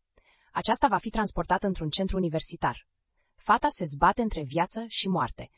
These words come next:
iar astăzi rudele au făcut un apel public pentru donare de sânge. Imediat după accident, Iulia a fost supusă mai multor operații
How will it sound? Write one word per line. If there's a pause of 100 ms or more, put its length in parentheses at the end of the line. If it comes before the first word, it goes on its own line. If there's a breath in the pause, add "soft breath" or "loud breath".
(160)
iar
astăzi
rudele
au
făcut
un
apel
public
pentru
donare
de
sânge. (680)
Imediat
după
accident,
Iulia
a
fost
supusă
mai
multor
operații